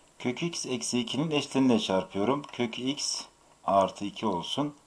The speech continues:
Burayı da bir ile çarpalım. Kök x artı iki eksi dört bölü kök x artı iki çarpı kök x eksi ikidir.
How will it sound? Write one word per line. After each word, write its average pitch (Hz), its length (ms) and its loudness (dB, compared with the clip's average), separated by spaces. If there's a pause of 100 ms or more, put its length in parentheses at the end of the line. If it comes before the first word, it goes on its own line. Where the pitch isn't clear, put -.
(120)
Burayı 131 220 2
da 135 100 0
bir 131 100 2
ile 107 140 4
çarpalım. 92 580 -2 (600)
Kök 123 360 -4
x - 400 -6 (100)
artı 110 400 4
iki 123 520 0 (180)
eksi 110 380 -6
dört 104 420 4 (720)
bölü 110 420 4 (1400)
kök 113 260 0
x - 360 -4
artı 104 400 4
iki 131 440 -2 (1120)
çarpı 104 520 2
kök 110 300 -2
x - 360 -4 (300)
eksi 104 360 -4
ikidir. 87 480 -4